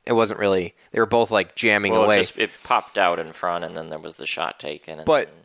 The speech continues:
Speaker 1: even before that, Shifsky and Nazer both missed open nets. So it could have been one zero before it was, and they already scored right away. And like you said,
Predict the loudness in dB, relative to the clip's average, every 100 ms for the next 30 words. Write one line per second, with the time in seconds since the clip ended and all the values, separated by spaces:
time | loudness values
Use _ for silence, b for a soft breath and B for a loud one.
0 | _ -6 0 0 0 0 2 4 2 2
1 | 2 0 0 2 4 4 4 4 4 2
2 | 4 2 2 2 4 2 2 2 0 0
3 | -8 -8 -2 2 2 2 0 -2 0 0
4 | 2 2 2 4 4 4 2 4 4 4
5 | 4 4 2 4 4 2 -2 2 2 4
6 | 4 2 2 2 0 B B B 2 2
7 | 2 0 2 2 2